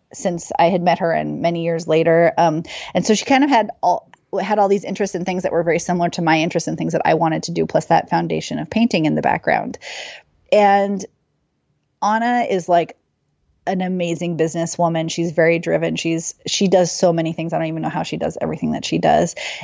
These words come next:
And at some point she decided that she wanted to work with people who had this painting foundation and see what they could do with fabric. And that is how I started designing the fabric, um, which has been, like, a lifelong dream, just like writing books. These are things that I thought,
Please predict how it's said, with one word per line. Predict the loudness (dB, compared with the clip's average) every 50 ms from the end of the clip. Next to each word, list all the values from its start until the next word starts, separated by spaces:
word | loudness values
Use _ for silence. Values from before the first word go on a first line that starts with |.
| -4 0
And | 2 4 4 4 4
at | 2 2 0 2
some | 2 2 2 2
point | 4 2 0 0 0
she | -2 -2 -2
decided | -2 -2 0 2 2 2 4 2 0 0
that | -2 -4 -4
she | -6 -10 -6 -6 -4 -4
wanted | -2 0 0 0 0 0 0 -2 -4 -4 -6
to | -6 -2 -2 0 0
work | 0 2 2 0 0 0 0
with | -2 -2 -2
people | -6 -12 -6 0 2 2 2
who | 2 2 0
had | 0 0 2 2 2 2 2 0
this | -2 -6 -6 -6
painting | -10 -8 -8 -6 -6 -6 -8 -8
foundation | -4 -4 -4 -2 -2 -2 -2 -2 -2 0 0 0 2 2 0
and | 0 -2 -2 -2
see | 2 2 4
what | 6 6 4 4
they | 2 0
could | 0 -4 -4
do | -2 -2 0 2 2 0
with | 0 -2 -4 -2
fabric. | 0 2 2 2 2 0 -2 -4 -4
And | -4 -2 0
that | 2 2 2
is | 2 2
how | 2 2 2
I | 2 2
started | -2 -4 -6 -6 -6 -8
designing | -6 -4 -4 -4 -4 -6 -8
the | -8 -6
fabric, | -4 -2 -2 -2 -2 -2 -4 -6 -6 -8 -12 -20 -18 -18 -18 -18 -20 -20 -6 0
um, | 2 4 4 4 2
which | -2 -4 -2 0
has | 0 0 0
been, | 0 0 2 2 2 0 -2 -4 -6 -6 -6 -4
like, | -4 -4 -4 -2
a | -2
lifelong | 0 0 0 0 0 2 2 2 2 2 0
dream, | -4 -4 -6 -6 -6 -6 -8
just | -4 -2
like | -2 -2 0 0
writing | 0 0 0 -2 -4 -4
books. | -6 -6 -4 -4
These | -4 -2 -2
are | -2
things | -2 -2 -2 -2 0
that | 0 0
I | 0
thought, | 2 0 0 0 0